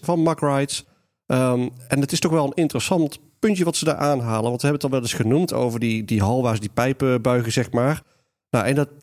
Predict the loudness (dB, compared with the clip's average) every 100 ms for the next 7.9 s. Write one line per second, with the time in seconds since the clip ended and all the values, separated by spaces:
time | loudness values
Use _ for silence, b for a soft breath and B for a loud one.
0 | 0 2 2 2 2 4 0 -2 0 2
1 | 2 0 0 -2 -2 -2 0 0 0 -2
2 | -2 -2 0 -2 -2 -4 -8 -12 -12 -2
3 | 0 2 0 0 0 2 2 0 0 0
4 | -4 -10 _ _ _ -6 -2 0 0 0
5 | 2 2 2 2 2 2 2 2 -2 -4
6 | -6 -2 -2 -2 0 2 2 0 2 0
7 | 0 -2 -2 -2 0 2 2 -2